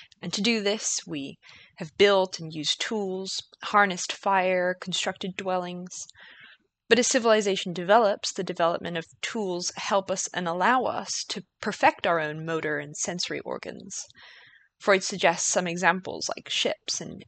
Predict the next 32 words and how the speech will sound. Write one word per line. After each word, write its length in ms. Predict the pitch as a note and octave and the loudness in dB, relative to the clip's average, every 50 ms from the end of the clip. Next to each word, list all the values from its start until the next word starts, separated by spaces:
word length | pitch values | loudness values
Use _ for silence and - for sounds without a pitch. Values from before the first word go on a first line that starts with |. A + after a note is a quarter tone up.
| - | 4
aircrafts 680 | F3+ G3 F#3+ F#3 - - - - - - - - - - | 6 6 6 6 2 -2 -2 -2 -2 -4 -4 -4 -4 -4
that 180 | - - - | -4 -6 -6
can 140 | - - F#3 | -6 -4 -2
overcome 480 | F3 F3 E3 E3 D#3 - - D#3+ D#3+ D#3 | -2 -2 -2 -4 -6 -6 -6 -6 -6 -6
the 80 | D3+ | -6
limits 380 | D3+ E3 E3 E3+ - - - - | -4 -4 -4 -6 -6 -6 -6 -8
of 80 | D#3+ - - | -8 -8 -8
movement, 440 | E3+ E3 C#3+ D#3+ - D#3+ D#3+ E3 - | -10 -8 -10 -10 -12 -14 -14 -14 -14
like 220 | - - - - | -14 -14 -12 -10
you 60 | G3 | -8
mentioned, 440 | F#3 E3 D#3+ E3 - - E3 E3 E3+ - - - - - - - - _ | -8 -8 -8 -10 -10 -10 -10 -10 -12 -12 -12 -12 -12 -12 -14 -18 -20 _
or 380 | - - G3+ F#3 F3+ E3+ D#3+ - _ _ _ _ _ _ _ _ _ _ - | 2 6 8 8 8 8 6 2 _ _ _ _ _ _ _ _ _ _ -6
spectacles 720 | - - - - A3 - - - F3+ - - D3 - E3 - | -4 0 4 4 2 2 2 -8 -8 -6 -6 -6 -4 -2 -4
that 100 | - - | -2 -2
improve 320 | F3+ F3 D3 - G3 E3+ | -2 -4 -2 -2 0 2
our 160 | E3 D3+ D#3 | 2 0 0
vision. 540 | D3+ E3 F3 D#3 D3+ - - - F#3+ F#3 - _ _ _ _ _ _ _ _ _ _ _ _ _ _ _ - - - - - | 0 0 -2 -2 -2 -6 -8 -10 -12 -14 -16 _ _ _ _ _ _ _ _ _ _ _ _ _ _ _ -12 -12 -12 -12 -10
But 120 | - G#3 | -10 -6
despite 400 | - A#3 - - C#4+ D#4 D#4+ - | -4 -2 4 8 10 10 10 8
this, 180 | C4 A#3 - - | 4 0 0 0
Tom, 440 | - - G#3 G3+ F#3+ F#3 F#3 F#3 G#3+ - _ _ _ | -2 -2 -2 -2 -2 -4 -6 -8 -10 -12 _ _ _
it 160 | - G#3 G#3 | -8 -4 -2
seems 460 | - - - C#4+ D4 D4+ D4+ C#4+ - - - _ _ - | 0 0 0 2 2 0 0 0 -2 -4 -6 _ _ -2
as 100 | - A#3 | 0 2
if 140 | A3+ A#3+ - | 2 2 0
we 80 | - A3 | 0 -4
feel 240 | G#3+ - - A#3 A#3 | -4 -2 -2 0 0
a 80 | A3+ | 2
sense 300 | A3 - A3+ G#3 G3+ - | 0 0 0 -2 -4 -6
of 100 | G3 F#3+ | -8 -8
uneasiness 720 | - - G3 G3 G#3 A#3 A#3+ - F#3 - - F3+ - - - | -6 -4 -4 -4 -4 -2 -4 -4 -4 -6 -8 -12 -12 -12 -12
with 140 | - - | -12 -14